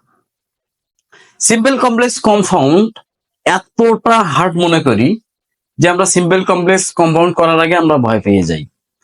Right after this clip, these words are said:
কিন্তু I guarantee you আজকের পর থেকে সিম্পল কমপ্লেক্স কম্পাউন্ডে কোনো সমস্যা হবে না। এ, that's why এই ক্লাসটা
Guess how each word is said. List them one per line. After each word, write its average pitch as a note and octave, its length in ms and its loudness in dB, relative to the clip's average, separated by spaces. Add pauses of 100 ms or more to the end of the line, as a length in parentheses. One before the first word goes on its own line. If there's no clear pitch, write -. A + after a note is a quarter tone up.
(200)
কিন্তু E3+ 440 0 (180)
I E3+ 200 0
guarantee E3 460 0
you D3+ 260 2
আজকের G3+ 440 0
পর F#3 200 -2
থেকে F#3 240 0
সিম্পল F#3+ 380 0
কমপ্লেক্স E3 420 0
কম্পাউন্ডে D3+ 600 0
কোনো D3+ 260 0
সমস্যা C3+ 420 0
হবে C#3+ 160 0
না। G3+ 160 2 (600)
এ, D#3+ 120 2
that's D3+ 440 -2
why C#3+ 280 0 (220)
এই E3+ 160 -12
ক্লাসটা F#3 440 -2